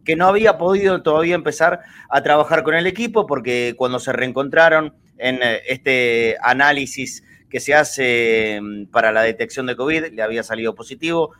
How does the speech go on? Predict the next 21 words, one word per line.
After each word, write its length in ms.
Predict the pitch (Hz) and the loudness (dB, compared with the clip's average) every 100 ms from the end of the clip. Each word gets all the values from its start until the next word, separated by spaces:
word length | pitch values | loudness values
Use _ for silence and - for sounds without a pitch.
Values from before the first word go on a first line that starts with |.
| _ | _
al 200 | - 120 | -2 0
Negro, 420 | 156 170 170 170 107 | 2 0 2 0 0
igual 240 | 117 117 | -4 -2
que 80 | 117 | 0
a 40 | 123 | 2
Rolón, 600 | 151 180 202 185 180 - _ _ - | 4 4 4 2 0 -10 _ _ -8
igual 260 | 123 123 | -2 0
que 100 | 123 | 2
a 40 | 127 | 0
Villa, 500 | 170 170 - 147 156 - - | 0 -4 0 0 0 -12 -12
igual 340 | 160 151 151 151 | -8 2 2 2
que 80 | |
a 40 | 143 | 0
Zambrano, 680 | 151 151 180 190 185 190 - _ | 0 2 4 4 2 -2 -8 _
ya 220 | - 180 185 | -2 2 2
se 180 | 185 | 4
restableció. 760 | 165 156 156 156 156 - 110 87 _ _ _ _ | 2 2 0 0 -2 -4 -6 -8 _ _ _ _
Ayer 300 | - 123 190 | -8 -2 0
Zam-, 260 | 202 208 208 | 0 0 0
ayer 300 | 143 143 214 | -2 2 2
Rolón 500 | 214 214 214 226 - | 4 4 4 2 -6